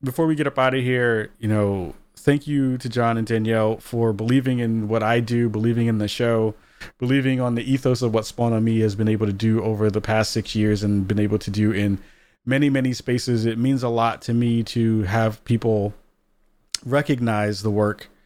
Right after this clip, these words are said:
um, and feel like it's good enough to bring into their own fold when they are doing fantastic work. So, uh, it is a new dawn in lots of different ways. It is a very, very different space to be doing collaborative work with people again.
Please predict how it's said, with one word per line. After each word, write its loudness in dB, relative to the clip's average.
um, 0
and -2
feel 0
like 0
it's -6
good 2
enough 0
to 0
bring 0
into -2
their 2
own -2
fold -2
when 0
they 2
are 2
doing 0
fantastic -6
work. -4
So, 2
uh, 0
it 2
is 2
a 2
new -2
dawn 0
in -2
lots 0
of -4
different 0
ways. 0
It 0
is 0
a 2
very, 0
very 0
different -2
space 0
to 0
be 0
doing 0
collaborative 0
work -2
with -2
people 0
again. 2